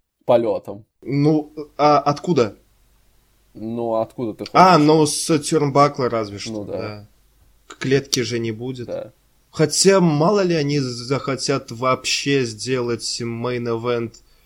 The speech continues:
Speaker 2: нереально крутым, ещё и в Hell in a Cell сделают. Ну.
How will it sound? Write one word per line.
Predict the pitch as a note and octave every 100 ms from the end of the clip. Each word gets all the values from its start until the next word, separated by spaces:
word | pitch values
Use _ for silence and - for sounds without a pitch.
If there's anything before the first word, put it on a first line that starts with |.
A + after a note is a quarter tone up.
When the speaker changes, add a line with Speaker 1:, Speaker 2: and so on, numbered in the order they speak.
| _
Speaker 2:
нереально | B2+ C3+ C3+ C#3+ C3+ C3
крутым, | - C3 B2 D#3+ C#3+
ещё | B2 - C3+
и | C3
в | B2 A#2
Hell | B2 B2+ B2
in | B2+
a |
Cell | A#2+ - A2+
сделают. | G#2+ G#2 G#2 G2+ G2+
Ну. | A2+